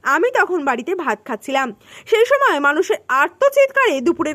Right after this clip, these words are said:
খাবার ফেলে বাইরে বেরিয়ে এসে দেখি পাট বোঝাই লরিটি দাউ দাউ করে জ্বলছে।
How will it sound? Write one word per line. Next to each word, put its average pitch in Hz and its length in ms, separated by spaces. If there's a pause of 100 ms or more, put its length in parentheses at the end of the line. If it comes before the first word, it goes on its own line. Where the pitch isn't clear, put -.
খাবার 311 320
ফেলে 523 260
বাইরে 392 260
বেরিয়ে 392 260
এসে 415 160
দেখি 392 240
পাট 262 260
বোঝাই 349 300
লরিটি 311 360
দাউ 233 240
দাউ 262 200
করে 262 160
জ্বলছে। 214 420